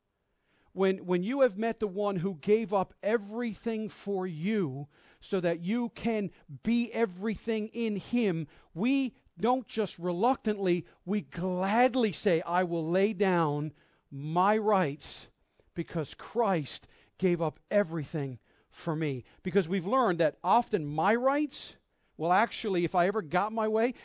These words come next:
in fact, I once heard a pastor say, "You should pray that God never, ever lets you truly have your way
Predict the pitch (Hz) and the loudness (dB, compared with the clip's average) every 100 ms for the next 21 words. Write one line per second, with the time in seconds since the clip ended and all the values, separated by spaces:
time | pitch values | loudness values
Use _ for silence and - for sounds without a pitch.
0 | - 165 214 180 180 180 233 - - 226 | -8 0 2 4 2 2 0 -2 0 4
1 | 214 175 - 190 - 180 - 180 151 127 | 4 2 0 -2 -2 -10 0 2 2 -2
2 | - _ _ 160 180 - 185 147 - _ | -10 _ _ -4 -4 -2 -4 -4 -10 _
3 | - - 254 269 214 170 143 180 165 151 | -18 0 4 6 4 2 0 -2 -2 -4
4 | 165 196 220 240 - 226 202 196 208 208 | -2 0 0 -2 0 -2 0 0 0 -2
5 | - 147 127 104 _ _ - 214 180 147 | -6 -8 -8 -12 _ _ -8 -4 -2 0
6 | 156 143 120 147 160 156 135 104 | -2 -4 -4 -2 0 0 -4 -6